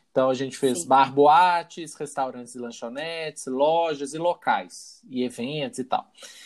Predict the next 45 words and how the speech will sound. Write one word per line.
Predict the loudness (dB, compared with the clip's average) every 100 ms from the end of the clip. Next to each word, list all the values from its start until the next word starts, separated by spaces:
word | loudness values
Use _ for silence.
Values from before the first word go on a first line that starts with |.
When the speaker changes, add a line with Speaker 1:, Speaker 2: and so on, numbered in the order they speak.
| -20 _
Speaker 1:
Então, | 0 2
nós | 2
vamos | 0
começar | -2 2 2
pelos | 2 -2 -4 -2
bares | 4 6 6 2
e | -2
boates. | 2 2 2 -4 -16 -16 -16 -18 -20 -20 _
Porque | _ -8
a |
gente, | -8 -8 -10 -8 -6 0
tipo | 0 0
Speaker 2:
Sim. | -2
Speaker 1:
assim, | -4 -6 -6 -14 -20 -8 0
a | 2
Virgínia | 2 2 0 4
era | 4
mais | 4 2 -2
animada | -6 -4 -4
do | -6
que | -10 -8 -4
eu, | -2 -4
mas, | -8 -10
assim, | -10 -8 -4
eu | -4
também | -4 -8 -8
consegui | -10 -8 -4 -4
aproveitar | -4 -2 -2 -2
um | -4
pouquinho | -4 -8 -8
da | -8
cidade | -8 0 2 2 0 -10
aí, | -10 -12 -8 -4
algumas | -4 -4 -12 -6
coisas | -6 -6
antigas | -10 -8 -6 -4
aí | -4
eu |
lembro. | -2 -4 -8 -16 _ _ _ _ _ _ _ _ _ -12 2
Speaker 2:
Você | 6
não | 8 8
era | 8
baladeiro, | 6 6 6 6 6 2 4
não, | 6 6 6
Felipe? | 4 4 4 0 -2 -10